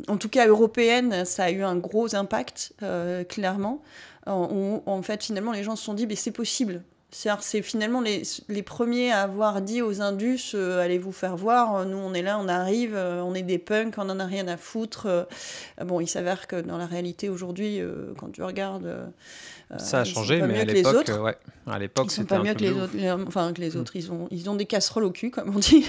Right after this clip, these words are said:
Speaker 1: <laughs> vulgairement. Euh, reste quand même que oui, ils ont un peu ouvert la porte, quoi. Tu vois, on peut pas le nier, ça, et que oui, ça peut avoir donné envie, ou en tout cas conforté, euh, certaines personnes,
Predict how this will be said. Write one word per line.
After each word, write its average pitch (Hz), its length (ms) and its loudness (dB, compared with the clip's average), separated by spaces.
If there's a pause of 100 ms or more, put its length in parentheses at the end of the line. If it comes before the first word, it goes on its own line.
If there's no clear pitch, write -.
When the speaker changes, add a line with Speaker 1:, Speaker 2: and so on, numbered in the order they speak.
(160)
Speaker 1:
<laughs> 247 80 4 (180)
vulgairement. 208 600 0 (540)
Euh, 208 200 10
reste 247 280 2
quand 226 80 2
même 262 160 4
que 240 100 0
oui, 254 260 2
ils 208 280 0
ont 233 100 0
un 202 80 0
peu 247 120 0
ouvert 202 260 4
la 175 100 4
porte, 214 300 -4
quoi. 143 180 -12 (240)
Tu - 100 -10
vois, 185 100 -2
on 185 80 -4
peut 170 100 -12
pas 233 220 2
le 196 160 -2
nier, 190 360 -2
ça, 233 440 -2
et 202 80 0
que 240 200 -2
oui, 233 220 0
ça 202 160 -2
peut 233 240 2
avoir 226 320 4
donné 240 380 4
envie, 226 320 0
ou 233 160 0
en 233 80 0
tout 240 120 -10
cas 269 220 2
conforté, 262 840 0
euh, 202 120 -4
certaines 196 400 -4
personnes, 247 460 0